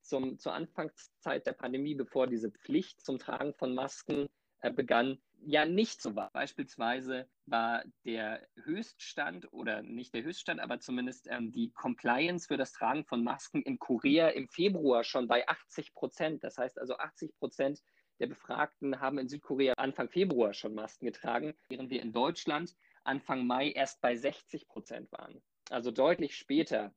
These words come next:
das Tragen von Masken begonnen wurde. Oder ganz ähnlich verlief es auch mit der persönlichen Hygiene. Also das Waschen von Händen et cetera ging in Korea früher los und war in Korea insgesamt auch effektiver. Das heißt also,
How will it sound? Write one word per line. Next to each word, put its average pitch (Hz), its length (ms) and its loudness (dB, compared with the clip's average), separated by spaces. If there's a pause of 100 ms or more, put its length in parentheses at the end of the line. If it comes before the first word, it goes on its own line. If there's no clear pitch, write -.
das - 180 -10
Tragen 127 320 -6
von 113 160 -4
Masken 127 360 -6
begonnen 107 380 -4
wurde. 113 300 -2 (260)
Oder 117 160 2
ganz 113 260 -2
ähnlich 143 340 0
verlief 127 280 -2
es 123 100 -8
auch - 140 -4
mit 127 160 -8
der 123 80 -4
persönlichen 123 600 -6
Hygiene. 117 680 -2
Also - 200 -6
das - 180 -10
Waschen 120 260 0
von 135 160 -10
Händen 147 460 -4
et - 140 -10
cetera 123 460 2 (140)
ging 131 260 2 (100)
in 143 160 2
Korea 135 520 4
früher 190 380 4
los 165 400 0
und 147 260 -10
war 127 160 4
in 123 120 -8
Korea 139 420 -2
insgesamt 139 640 -4
auch 123 220 -8
effektiver. - 720 -10 (280)
Das - 120 -10
heißt 147 260 0
also, 143 380 -2